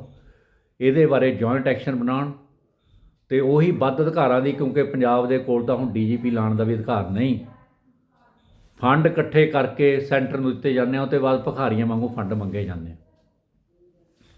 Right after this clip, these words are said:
ਸਿੱਖਿਆ ਦੇ ਵੀ ਨੈਸ਼ਨਲ ਐਜੂਕੇਸ਼ਨ ਪਾਲਿਸੀ ਨੂੰ ਅਸੀਂ ਲਾਗੂ ਕਰਨ ਦੀ ਗੱਲ ਕਰਦੇ ਹਾਂ, ਪਰ ਪੰਜਾਬ ਦੀ ਐਜੂਕੇਸ਼ਨ ਪਾਲਿਸੀ ਦਾ ਕੀ ਆ,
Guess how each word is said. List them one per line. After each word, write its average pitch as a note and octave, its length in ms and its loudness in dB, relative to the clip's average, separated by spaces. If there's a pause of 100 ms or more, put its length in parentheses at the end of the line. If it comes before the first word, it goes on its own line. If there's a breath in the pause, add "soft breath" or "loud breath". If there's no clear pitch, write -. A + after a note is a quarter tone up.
(360 soft breath)
ਸਿੱਖਿਆ E3+ 580 4
ਦੇ E3 160 2
ਵੀ E3+ 120 0
ਨੈਸ਼ਨਲ D#3+ 520 0 (240 loud breath)
ਐਜੂਕੇਸ਼ਨ D3 480 0
ਪਾਲਿਸੀ D3+ 640 2 (320 loud breath)
ਨੂੰ D3+ 260 2
ਅਸੀਂ D#3+ 160 -2
ਲਾਗੂ C#3+ 260 2
ਕਰਨ D3 220 0
ਦੀ D3 100 0
ਗੱਲ C#3 160 2
ਕਰਦੇ C#3+ 260 2
ਹਾਂ, E3+ 60 2
ਪਰ E3 140 2
ਪੰਜਾਬ D3+ 420 2
ਦੀ G3 100 4
ਐਜੂਕੇਸ਼ਨ D#3 400 2
ਪਾਲਿਸੀ B2 340 -6
ਦਾ A2+ 100 -2
ਕੀ G2+ 280 -8
ਆ, F2+ 80 -10